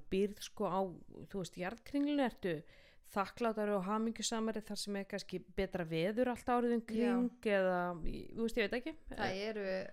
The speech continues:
Speaker 2: alveg pottþétt einhverjir svona... Það er auðvitað ytra umhverfið hefur ákveðin áhrif,
Speaker 1: Mm.
Speaker 2: en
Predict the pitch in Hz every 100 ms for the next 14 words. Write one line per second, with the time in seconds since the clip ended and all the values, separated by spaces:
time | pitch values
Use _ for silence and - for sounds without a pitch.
0 | - - - - 208 214 214 208 196 -
1 | - 247 - 240 233 226 226 - 220 208
2 | - 214 196 190 190 190 185 - - -
3 | - - - - 196 - 214 226 226 214
4 | 208 - 226 240 233 214 233 - 202 202
5 | 202 214 208 190 - 202 208 185 190 196
6 | 208 226 240 214 208 196 226 247 190 190
7 | 208